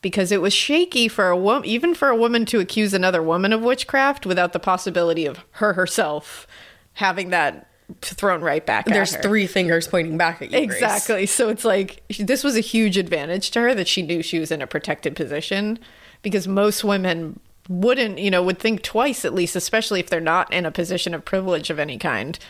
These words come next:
Speaker 1: to go accuse anybody because they're just gonna turn around and go, "Well, you're a witch," and then
Speaker 2: Yeah.
Speaker 1: you're thrown in jail with that person.
Speaker 2: It's not good. But she was like Deja on this week's episode of RuPaul's Drag Race.
Speaker 1: Exactly.
Speaker 2: She has immunity.
Speaker 1: There you go. She has immunity.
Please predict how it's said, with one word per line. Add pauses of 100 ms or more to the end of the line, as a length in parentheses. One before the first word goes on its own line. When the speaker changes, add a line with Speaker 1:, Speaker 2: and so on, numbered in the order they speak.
(260)
Speaker 1:
to
go
accuse
anybody
because
they're
just
gonna
turn
around
and
go,
"Well,
you're
a
witch,"
and
then
Speaker 2:
Yeah.
Speaker 1:
you're
thrown
in
jail
with
that
person.
Speaker 2:
It's
not
good.
But
she
was
like
Deja
on
this
week's
episode
of
RuPaul's
Drag
Race.
Speaker 1:
Exactly.
Speaker 2:
She
has
immunity. (140)
Speaker 1:
There
you
go.
She
has
immunity.